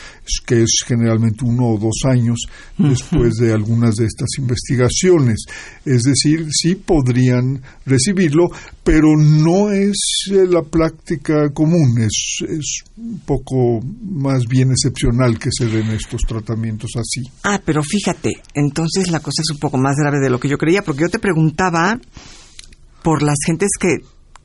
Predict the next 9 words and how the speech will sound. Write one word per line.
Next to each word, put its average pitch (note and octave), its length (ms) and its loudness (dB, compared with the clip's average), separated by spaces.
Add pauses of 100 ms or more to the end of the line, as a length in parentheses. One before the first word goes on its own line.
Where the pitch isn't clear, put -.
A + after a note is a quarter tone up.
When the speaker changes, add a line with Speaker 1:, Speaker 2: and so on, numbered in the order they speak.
Speaker 2:
que D#3 160 0 (440)
una G3+ 240 2
vez A3+ 140 2 (120)
que F3+ 80 -2
el D3+ 80 2
medicamento C#3+ 720 0
sale D3+ 200 0
al E3 80 -2
mercado, D#3+ 640 -2